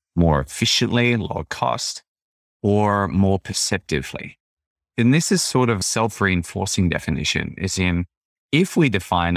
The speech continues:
A I this way, we're going to focus on building things that can do things we can't.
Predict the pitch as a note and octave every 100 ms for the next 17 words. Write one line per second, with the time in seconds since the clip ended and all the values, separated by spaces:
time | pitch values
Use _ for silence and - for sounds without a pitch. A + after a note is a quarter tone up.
0 | - E2 D#2 D#2 D2+ E2 - E2 - G#2
1 | - G#2+ G#2 A2+ A#2+ C3+ C3+ A2+ F#2+ F#2
2 | A2+ - F#2+ E2+ F2 F2+ G2+ F#2+ - -
3 | G#2+ F2+ - - _ _ _ - F2+ G#2
4 | F#2+ G#2 G#2 F#2 F2 E2+ - F#2+ -